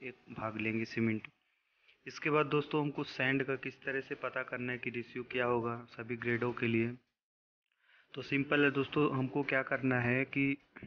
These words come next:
नीचे से एम ट्वेंटी फ़ाइव से हमको ऊपर की तरफ बढ़ते क्रम में चलना है। सबसे पहले हमको एम ट्वेंटी फ़ाइव में वन लिखना है,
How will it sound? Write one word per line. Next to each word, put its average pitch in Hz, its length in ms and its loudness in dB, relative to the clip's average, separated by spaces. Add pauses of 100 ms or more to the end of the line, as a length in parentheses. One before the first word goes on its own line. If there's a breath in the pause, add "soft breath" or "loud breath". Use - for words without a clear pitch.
(180)
नीचे 127 320 -2
से 143 200 0
एम 135 100 4
ट्वेंटी 131 300 -2
फ़ाइव 123 260 0 (160)
से 135 100 0
हमको 127 380 -2 (800)
ऊपर 131 280 0
की 147 120 -2
तरफ 143 340 -2
बढ़ते 120 260 -6
क्रम 127 220 0
में 127 160 6
चलना 113 380 4
है। 117 160 -2 (420 soft breath)
सबसे - 300 -6
पहले 135 300 6
हमको 131 260 6
एम 131 120 6
ट्वेंटी 127 340 2
फ़ाइव 131 260 4
में 135 100 8
वन 123 200 8
लिखना 120 340 6
है, 123 200 2